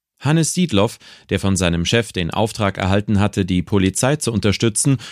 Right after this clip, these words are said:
führte die Ärzte und die Rettungssanitäter zum Maschinenraum. Die Sanitäter hatten neben ihrem Notgerätekoffer auch eine Trage mitgebracht. Als sie den Niedergang zum Maschinenraum erreicht hatten,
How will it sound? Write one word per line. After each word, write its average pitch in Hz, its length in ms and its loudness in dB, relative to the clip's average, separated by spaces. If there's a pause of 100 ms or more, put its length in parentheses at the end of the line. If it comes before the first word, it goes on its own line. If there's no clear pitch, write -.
(120)
führte 214 320 0
die 135 100 -2
Ärzte 104 540 -2
und - 240 -6
die 92 80 -2
Rettungssanitäter 107 1040 2
zum 117 180 0
Maschinenraum. 92 680 0 (720)
Die 113 100 4
Sanitäter 123 680 0 (240)
hatten 110 260 0
neben 110 320 2
ihrem 80 260 -2
Notgerätekoffer 101 1120 0
auch 98 280 -2
eine 110 240 -4
Trage 120 340 -2
mitgebracht. - 680 -8 (680)
Als 117 240 0
sie 117 160 -2
den 117 220 0
Niedergang 104 520 0
zum 98 200 -2
Maschinenraum 95 640 0
erreicht 90 420 0
hatten, 117 280 -2